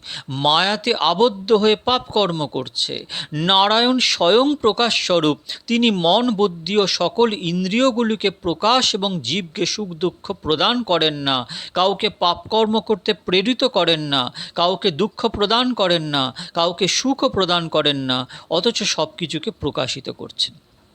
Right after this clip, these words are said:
নারায়ণ স্বয়ং প্রকাশিত হলেও আপনার নিকট এখনও প্রকাশিত হননি, আপনার বোধ হয়নি। তাই ভগবানের নামের দ্বারা তাকে প্রকাশিত করুন।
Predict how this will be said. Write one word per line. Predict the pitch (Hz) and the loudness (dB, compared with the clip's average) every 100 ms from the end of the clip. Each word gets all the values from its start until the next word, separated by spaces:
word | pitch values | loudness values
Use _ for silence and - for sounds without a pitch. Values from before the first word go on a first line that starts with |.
| _ _ _ _ _ _ _ - - 160 175 165 | _ _ _ _ _ _ _ -14 -10 -8 -8 -2
নারায়ণ | 165 190 214 247 285 | 2 4 4 4 2
স্বয়ং | 269 214 226 233 | 2 2 0 0
প্রকাশিত | 190 170 190 - 202 | -2 0 0 0 0
হলেও | 202 175 175 233 262 | 0 2 2 4 4
আপনার | 165 - 165 165 | 0 -2 -2 -2
নিকট | 156 151 151 196 196 | 0 -4 0 -2 0
এখনও | 160 156 240 240 | -4 0 0 0
প্রকাশিত | - 165 156 - 147 139 | 0 0 0 -2 -2 -2
হননি, | 127 131 147 196 247 269 226 | -2 -4 0 0 0 -2 -6
আপনার | - - 151 139 107 | -4 -4 -2 -2 -2
বোধ | 110 185 123 | 2 2 2
হয়নি। | 107 120 - 139 139 _ - - - | -2 -6 -6 -10 -14 _ -12 -10 0
তাই | 185 170 | 2 2
ভগবানের | 120 135 170 185 202 262 277 | 2 4 4 4 4 4 4
নামের | 196 143 143 123 120 | 4 2 0 0 0
দ্বারা | 123 123 110 - - 165 | 2 2 0 -4 -8 -4
তাকে | 156 143 | -4 -4
প্রকাশিত | - 139 160 135 127 131 | -2 0 0 0 -4 -6
করুন। | 120 127 127 - | -6 -8 -8 -12